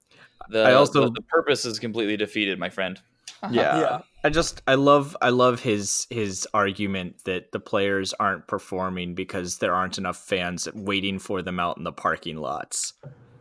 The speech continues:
Speaker 1: Yeah.
Speaker 3: Yeah. Yeah, no. There's nothing better than having your coach encouraging your fans to maybe do a little bit of violence against your own player.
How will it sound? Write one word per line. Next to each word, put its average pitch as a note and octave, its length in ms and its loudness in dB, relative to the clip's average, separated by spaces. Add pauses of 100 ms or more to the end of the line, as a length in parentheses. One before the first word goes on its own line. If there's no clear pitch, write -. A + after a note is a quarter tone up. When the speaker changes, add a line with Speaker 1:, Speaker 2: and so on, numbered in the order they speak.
(140)
Speaker 1:
Yeah. - 300 -4 (240)
Speaker 3:
Yeah. C3+ 280 0 (680)
Yeah, C3 320 0
no. D3 380 2 (340)
There's E3 320 0
nothing G3+ 380 2
better D3 300 4
than C3 160 -4
having C3+ 380 -4
your B2+ 140 -8
coach B2 460 -4
encouraging C#3+ 960 -2
your C3+ 160 -2
fans B2+ 500 -8 (360)
to A#3 100 6
maybe C4 440 0
do B3 300 2
a - 20 8
little G#3+ 320 0
bit F#3 200 2
of F3+ 120 -2
violence F3+ 480 4 (160)
against A#3 260 4
your - 180 4
own - 100 -4
player. C#5 320 2